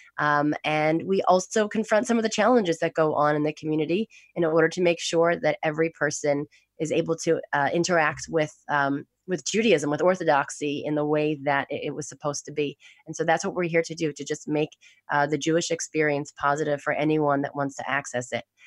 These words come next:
Um, this is a perfect segue to today's guest, and I'm gonna interrupt myself again. If you wanna be a part of the All-Star Awards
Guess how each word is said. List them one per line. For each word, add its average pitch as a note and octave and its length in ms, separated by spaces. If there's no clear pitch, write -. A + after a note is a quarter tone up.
Um, D#3 300
this F#3+ 240
is G3+ 160
a F3 220
perfect - 420
segue E3+ 400
to D3 120
today's D3 360
guest, D3 340
and D3+ 80
I'm D3+ 40
gonna D3+ 140
interrupt D3 220
myself D3 260
again. D#3 420
If - 140
you E3+ 80
wanna F3+ 160
be E3+ 80
a E3 60
part A3 260
of E3 100
the D3 120
All-Star D3+ 540
Awards D3+ 400